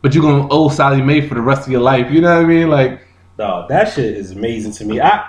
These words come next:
Speaker 2: I was fortunate that, you know, for college, I, I commuted. So I, I started out away, but then I came back home. So my loans wasn't crazy. But speaking with folks I know and just seeing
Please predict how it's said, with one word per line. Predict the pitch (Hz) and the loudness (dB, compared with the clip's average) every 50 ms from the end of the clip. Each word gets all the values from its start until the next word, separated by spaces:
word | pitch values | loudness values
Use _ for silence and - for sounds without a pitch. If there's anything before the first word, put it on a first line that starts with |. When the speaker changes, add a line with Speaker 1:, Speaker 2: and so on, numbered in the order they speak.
| - | -8
Speaker 2:
I | - 185 233 262 | -4 0 0 0
was | 247 202 165 - | 0 0 -4 -4
fortunate | - - 180 170 170 160 165 - 156 143 139 135 123 - | -4 -2 0 0 0 0 0 0 0 2 2 0 0 -2
that, | - 123 123 120 113 110 - - - _ _ _ _ _ _ - - _ _ - | -4 -2 -2 -2 -2 -4 -6 -10 -18 _ _ _ _ _ _ -20 -20 _ _ -6
you | 127 | -2
know, | 127 120 - | -2 -2 -2
for | - 113 | -4 -8
college, | 101 - 165 147 139 143 139 127 117 - | -4 0 0 2 2 2 0 -2 -2 -4
I, | 123 113 | -4 -4
I | 120 123 123 123 - - 113 117 110 107 - - | -2 0 0 -2 -2 -2 -4 -4 -4 -6 -8 -4
commuted. | - 123 123 139 143 120 110 107 98 92 - - | -2 0 4 4 4 4 2 -2 -6 -8 -10 -14
So | - - - 120 113 110 104 101 101 98 | -14 -8 -6 -4 -2 -2 -2 -4 -6 -6
I, | - 110 120 127 - - 110 | -4 -4 -4 -4 -4 -8 -8
I | |
started | 104 - - 165 185 220 214 190 165 143 - | -6 0 2 4 4 4 2 0 -4 -4 -2
out | 123 127 123 123 104 104 | 0 0 0 0 -2 -4
away, | 110 107 107 120 127 120 117 110 107 | -4 -4 0 0 0 0 0 0 -2
but | 104 104 107 | -4 -4 -6
then | 113 110 110 | -6 -4 -4
I | 107 | -4
came | 104 - 127 113 113 107 | -4 -4 -6 -6 -4 -2
back | 110 110 104 - | -2 -2 -2 -2
home. | 120 120 113 107 98 95 90 - - _ _ _ _ _ | -4 -4 -4 -4 -6 -8 -12 -16 -20 _ _ _ _ _
So | _ - 117 | _ -8 -4
my | 113 131 143 | 0 2 2
loans | 147 143 139 131 127 117 117 | 2 2 2 0 0 -2 -4
wasn't | 120 107 90 90 104 | -6 -6 -6 -8 -6
crazy. | - - 123 110 110 107 95 95 | -4 -2 -2 -2 -2 -4 -6 -8
But | 90 90 92 110 107 107 - | -12 -8 -6 -6 -6 -6 -8
speaking | - - 175 180 156 165 160 143 | -8 -6 -6 -4 0 2 2 2
with | 135 127 - | 2 2 0
folks | - 131 127 123 - - | -2 -2 -2 -2 -4 -4
I | 123 110 107 104 107 | -4 -2 -2 -2 -4
know | 110 113 110 101 98 95 | -4 -2 -2 -2 -4 -4
and | 98 95 95 | -6 -8 -12
just | 117 107 - - | -14 -14 -14 -12
seeing | - 127 123 120 113 110 104 104 104 | -10 -8 -6 -6 -4 -6 -6 -6 -10